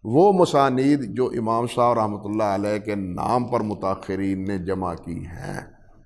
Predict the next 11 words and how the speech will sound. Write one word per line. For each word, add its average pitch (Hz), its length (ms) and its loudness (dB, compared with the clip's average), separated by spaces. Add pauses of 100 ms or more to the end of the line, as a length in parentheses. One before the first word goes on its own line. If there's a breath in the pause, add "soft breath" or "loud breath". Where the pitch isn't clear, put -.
(600)
ہیں؟ 131 200 8 (460)
جس 113 260 2
طرح 117 240 8
ابن 110 260 4 (100)
خسرو 98 440 6
ہیں، - 280 0 (580)
حسن 110 280 2
بن 104 180 2
زیاد 95 260 4
لولوی 95 600 0
ہیں، 80 220 -6